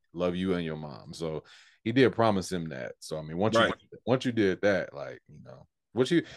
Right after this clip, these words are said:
Speaker 1: he was there, he just did nigga shit.
Speaker 2: Nigga shit. This is typical hood nigga shit.
Speaker 1: Yeah, he went and had another baby,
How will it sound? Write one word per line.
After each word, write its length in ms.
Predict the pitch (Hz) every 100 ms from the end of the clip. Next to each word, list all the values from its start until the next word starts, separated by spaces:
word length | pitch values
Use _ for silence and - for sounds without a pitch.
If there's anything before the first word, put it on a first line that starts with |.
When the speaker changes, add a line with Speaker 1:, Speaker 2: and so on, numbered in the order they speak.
| - -
Speaker 1:
he 60 |
was 180 | 180 127
there, 240 | 135 143
he 100 | 131 123
just 220 | 110 95
did 300 | 104 104 90 - 76
nigga 280 | 95 101
shit. 340 | 101 78 - - _ _ _ _ _ _ -
Speaker 2:
Nigga 300 | 85 95 101
shit. 400 | - 95 85 65
This 160 | 101 107
is 100 | 101
typical 400 | 123 120 113 107
hood 300 | 107 117 101
nigga 240 | 101 95
shit. 300 | - 85 71 _ -
Speaker 1:
Yeah, 240 | 82 73
he 100 | 76
went 200 | 87 95 92
and 60 |
had 100 | 95
another 280 | 92 92 101
baby, 480 | 98 98 95 101 110